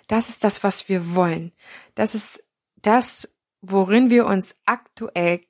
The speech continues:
ganz, ganz, ganz, ganz, ganz, ganz, ganz viel holen dürfen, um uns da gestärkt zu fühlen, mit anderen zusammen das zu machen. Das macht wirklich, das macht wirklich Bock. Und dann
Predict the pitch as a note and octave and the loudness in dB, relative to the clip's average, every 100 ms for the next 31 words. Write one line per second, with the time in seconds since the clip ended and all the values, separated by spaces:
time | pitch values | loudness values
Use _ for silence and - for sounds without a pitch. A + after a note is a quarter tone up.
0 | - B3 D#4+ - - A3+ - - G3+ - | -4 -2 -2 -8 -4 -2 -2 -4 -6 -6
1 | G3+ F3+ - F#3 F3+ F#3 F3 - E3+ - | -6 -8 -8 -10 -10 -10 -10 -10 -8 -6
2 | E3 - A#3+ B3+ A#3 A3+ G#3 - G3 G3 | -6 0 4 4 4 4 2 -2 -8 -10
3 | - - - F3 F3 E3+ - F3+ F3 F3 | -14 -20 -12 -6 -6 -6 -6 -6 -4 -6
4 | - - G3 G3+ - F#3+ - - F#3 F3+ | -8 0 0 0 -4 -10 -6 0 0 0
5 | - - _ - - G3+ G3+ G3+ - F3 | -4 -16 _ -16 -8 -2 0 2 2 2
6 | F#3 A3 A3 F#3+ - - F3+ F3 - F3+ | 2 2 2 0 0 -2 -2 -4 -6 -10
7 | - - - - _ _ _ _ G3 G3 | -10 -18 -20 -20 _ _ _ _ 0 2
8 | F3+ C#3 - E3+ F#3+ G#3+ - D#3+ - - | 2 0 -2 2 4 4 0 -8 -8 -16
9 | _ _ - F#3 - F3 F3+ F#3 F#3 - | _ _ -8 -6 -6 -8 -4 -2 -2 -6
10 | - D#3+ - - G3 G3 | -2 -2 -2 -2 0 0